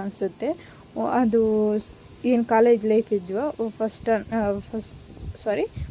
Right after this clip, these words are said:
ಫಸ್ಟ್ ಪಿ ಯು ಸಿ ಮತ್ತು ಸೆಕೆಂಡ್ ಪಿ ಯು ಸಿ, ಪಿ ಯು ಸಿ ಮುಗಿದ್ಯೋ ಅಂದರೆ ಅಲ್ಲಿ ಗೊತ್ತಾಗುತ್ತೆ ಅವ್ರು, ಆ, ಹೆಂಗೆ ಅಂತ. ಇಷ್ಟನ್ನ ಹೇಳ್ತಾ ನಾನು ಈ ವ್ಲಾಗ್ನ ಎಂಡ್ ಮಾಡೋಣ ಅಂತಿದ್ದೀನಿ. ಇವಾಗ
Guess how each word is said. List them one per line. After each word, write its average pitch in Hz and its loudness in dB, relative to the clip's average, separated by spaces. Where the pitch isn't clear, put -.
ಫಸ್ಟ್ - -6
ಪಿ 277 -4
ಯು 277 0
ಸಿ 277 -6
ಮತ್ತು 233 -2
ಸೆಕೆಂಡ್ 208 -6
ಪಿ 214 -4
ಯು 220 0
ಸಿ, 214 -16
ಪಿ 262 -2
ಯು 277 4
ಸಿ 262 0
ಮುಗಿದ್ಯೋ 220 2
ಅಂದರೆ 214 -2
ಅಲ್ಲಿ 202 2
ಗೊತ್ತಾಗುತ್ತೆ 190 -4
ಅವ್ರು, 185 -10
ಆ, 185 -10
ಹೆಂಗೆ 196 -4
ಅಂತ. 185 -8
ಇಷ್ಟನ್ನ 233 -4
ಹೇಳ್ತಾ 226 0
ನಾನು 202 -4
ಈ 202 0
ವ್ಲಾಗ್ನ 196 -2
ಎಂಡ್ 202 -2
ಮಾಡೋಣ 196 -4
ಅಂತಿದ್ದೀನಿ. 190 -8
ಇವಾಗ 220 2